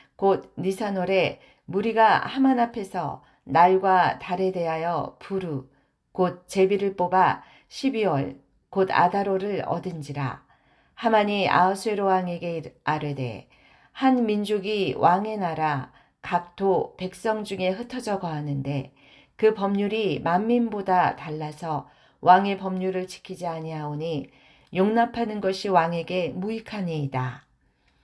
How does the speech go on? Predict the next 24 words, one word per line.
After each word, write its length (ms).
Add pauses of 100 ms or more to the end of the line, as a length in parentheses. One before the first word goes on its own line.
(380)
왕이 400
옳게 400
여기시거든 880 (260)
조소를 520
내려 500
저희를 440
진멸하소서. 1000 (540)
내가 560
은 240
일만 460
달란트를 680
왕의 560
일을 300
맡은 420
자의 240
손에 320
붙여 540 (320)
왕의 420
부거에 500
드리리이다." 840 (1120)
왕이 340
반지를 480
손에서 520
빼어 480